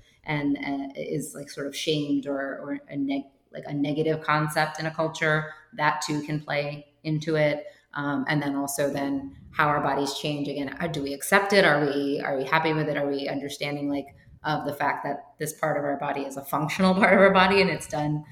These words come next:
it's going through these changes for a reason, and we're, we're cool with that? We celebrate that? Or is it something that we are, you know, ashamed about or, or feel, um, you know, negatively about?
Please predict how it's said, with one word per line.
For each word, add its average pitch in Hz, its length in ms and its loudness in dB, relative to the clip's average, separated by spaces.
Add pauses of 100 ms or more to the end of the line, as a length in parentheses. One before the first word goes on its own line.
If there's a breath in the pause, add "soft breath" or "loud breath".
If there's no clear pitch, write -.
(140 loud breath)
it's 156 140 6
going 151 260 4
through 156 120 4
these 156 220 -2
changes 156 360 -2
for 156 220 0
a - 40 -6
reason, 226 440 0
and 190 140 2
we're, 147 340 0 (380 loud breath)
we're 151 200 -6
cool 180 180 0
with 226 140 4
that? 214 280 4
We 151 80 0
celebrate 196 640 6
that? 330 320 6
Or 175 520 6
is 156 140 4
it - 80 -4
something 151 360 2
that 143 180 -2
we 143 180 -2
are, 135 240 -2 (400)
you 143 180 -4
know, 139 300 -10 (380)
ashamed 147 420 0
about - 420 -4
or, 135 520 -2
or 143 200 -8
feel, 135 560 -4
um, - 380 -12 (240)
you 147 160 -4
know, 143 60 -4
negatively 143 580 -4
about? - 300 -8